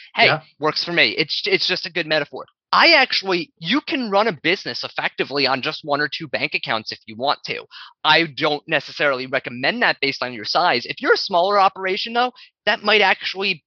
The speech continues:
Speaker 1: make sense. If you're a larger enterprise operation, you might want two or three bank accounts. You may even want two or three different financial institutions as well, depending once your balances go. Um, F D I C rules. I know most of us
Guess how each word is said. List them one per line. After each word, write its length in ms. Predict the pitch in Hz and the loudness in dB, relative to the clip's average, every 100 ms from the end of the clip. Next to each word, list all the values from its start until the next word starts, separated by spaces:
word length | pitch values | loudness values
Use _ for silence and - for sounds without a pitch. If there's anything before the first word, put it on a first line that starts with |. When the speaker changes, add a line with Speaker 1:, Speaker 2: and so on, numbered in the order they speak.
| - | -4
Speaker 1:
make 300 | 147 156 - | -2 -2 -4
sense. 400 | - 202 113 - | 0 0 0 -6
If 120 | 131 | -10
you're 120 | 139 131 | -6 -2
a 40 | |
larger 340 | 135 143 143 | 2 2 0
enterprise 500 | 143 135 151 175 170 | -2 -2 0 0 2
operation, 540 | 175 - 185 190 - 185 - - _ | 0 0 -4 -6 -6 -12 -18 -20 _
you 160 | 143 175 | -8 0
might 260 | 165 190 - | 2 2 0
want 240 | 160 160 - | -2 -2 -4
two 220 | - 202 | -8 -4
or 80 | 180 | -4
three 280 | - 165 143 | -4 -4 0
bank 220 | 139 135 | 2 0
accounts. 440 | 139 143 135 135 - | -2 -2 -2 -4 -8
You 140 | 160 | -4
may 120 | 175 | 0
even 200 | 254 233 | 2 2
want 220 | 185 202 - | 0 -2 -4
two 160 | 202 | -8
or 80 | 175 | -6
three 160 | 180 175 | -2 -2
different 240 | 170 151 | -2 -2
financial 420 | 165 156 156 151 | -2 0 -2 -6
institutions 800 | 147 - - - 214 - 110 - - | -10 -12 -14 -12 -6 -4 -4 -6 -2
as 240 | 139 127 | 0 -2
well, 360 | 131 170 139 104 - - | -2 0 0 -2 -12 -16
depending 400 | 139 - 170 160 | -8 -4 -2 -2
once 200 | 151 151 | -2 -4
your 100 | 151 127 | -6 0
balances 480 | 151 151 147 127 - | 2 2 -2 -12 -6
go. 300 | 165 123 104 - - _ | -2 -2 -4 -14 -20 _
Um, 320 | 151 139 131 - - | 4 4 4 0 0
F 160 | 214 | 0
D 160 | - 240 | 0 0
I 100 | 202 | 0
C 280 | 180 208 190 | -2 -8 -10
rules. 520 | 156 185 165 110 - - | -6 -2 0 -2 -6 -4
I 100 | 139 | -2
know 180 | 165 170 | 0 0
most 340 | 151 165 - | -2 -4 -6
of 100 | 160 | 0
us 240 | 170 170 | 0 0